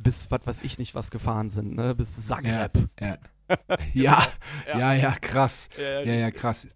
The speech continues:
Speaker 1: Ja.
Speaker 2: Ja, Roman, Spitzentyp übrigens, den habe ich ewig nicht gesehen.
Speaker 1: Ja, ein Traumtyp. <laughs>
Speaker 2: Ja,
Speaker 1: Absolut.
Speaker 2: ja. Grüße.
Speaker 1: Ja.
Speaker 2: Grüße, Grüße, Grüße.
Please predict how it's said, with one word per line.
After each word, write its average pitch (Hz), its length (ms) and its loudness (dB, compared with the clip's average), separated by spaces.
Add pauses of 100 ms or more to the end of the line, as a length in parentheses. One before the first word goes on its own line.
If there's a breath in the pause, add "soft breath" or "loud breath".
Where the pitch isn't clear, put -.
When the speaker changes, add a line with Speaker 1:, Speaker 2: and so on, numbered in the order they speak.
(300)
Speaker 1:
Ja. 117 100 -6
Speaker 2:
Ja, 123 200 2
Roman, 147 380 6
Spitzentyp - 600 -2
übrigens, 110 180 6
den 117 80 2
habe 110 80 2
ich - 200 -10
ewig 180 320 2
nicht 147 140 2
gesehen. 113 420 2
Speaker 1:
Ja, 120 240 2
ein 107 120 -2
Traumtyp. - 400 -8 (280)
<laughs> - 640 -4
Speaker 2:
Ja, 92 200 -8 (300)
Speaker 1:
Absolut. 110 460 -6
Speaker 2:
ja. 104 60 -8
Grüße. 135 380 2 (340)
Speaker 1:
Ja. 131 180 2
Speaker 2:
Grüße, 165 260 2
Grüße, 127 280 -2
Grüße. 95 300 -6